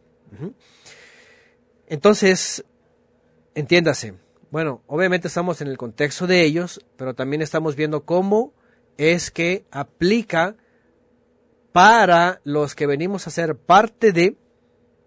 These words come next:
y vivimos en el mundo cuando ya la sombra profética viene con nosotros. Santidad y verdad es para que tú la vivas, no es para que te lances,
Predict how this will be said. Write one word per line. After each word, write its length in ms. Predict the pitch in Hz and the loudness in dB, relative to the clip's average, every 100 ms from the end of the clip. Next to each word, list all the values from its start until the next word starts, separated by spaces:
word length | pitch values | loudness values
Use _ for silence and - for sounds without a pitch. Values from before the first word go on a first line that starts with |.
| _ _ _ | _ _ _
y 100 | 143 | -10
vivimos 480 | 135 143 180 175 - | -6 -6 -6 -8 -6
en 240 | 165 196 190 | -2 0 -2
el 120 | 160 | -4
mundo 460 | 160 170 151 196 _ _ | -2 -2 -4 -8 _ _
cuando 280 | 143 139 135 | -12 -8 -6
ya 380 | 135 156 165 165 | 0 0 0 -4
la 200 | 135 135 | -8 -8
sombra 300 | - 156 165 | -8 -6 -6
profética 640 | 143 123 139 143 151 147 - _ _ _ _ | -6 -10 -10 -8 -6 -6 -8 _ _ _ _
viene 360 | 123 147 175 | -6 -4 -4
con 100 | 139 | -6
nosotros. 560 | 107 - 98 - - - _ _ _ _ _ _ _ _ | -12 -14 -16 -18 -20 -20 _ _ _ _ _ _ _ _
Santidad 800 | - 143 127 135 135 151 185 214 - - _ _ _ _ | -14 -10 -8 -6 2 4 4 0 -8 -20 _ _ _ _
y 140 | 135 135 | -14 -12
verdad 560 | 127 117 123 170 202 - - - _ _ _ | -10 -4 4 6 4 0 -16 -20 _ _ _
es 400 | 156 175 - - _ | -4 -4 -6 -16 _
para 280 | - 143 139 | -4 -2 -2
que 140 | 131 131 | -4 -6
tú 180 | - | 0
la 140 | 226 190 | 4 4
vivas, 680 | 190 226 165 120 - - - _ _ _ _ - | 4 4 2 0 -10 -16 -20 _ _ _ _ -8
no 180 | 165 | -2
es 100 | 214 | -2
para 220 | - 202 180 | 0 0 0
que 100 | 160 | -4
te 140 | 147 | 0
lances, 800 | 156 196 226 220 202 196 - | 4 4 4 0 0 -2 -8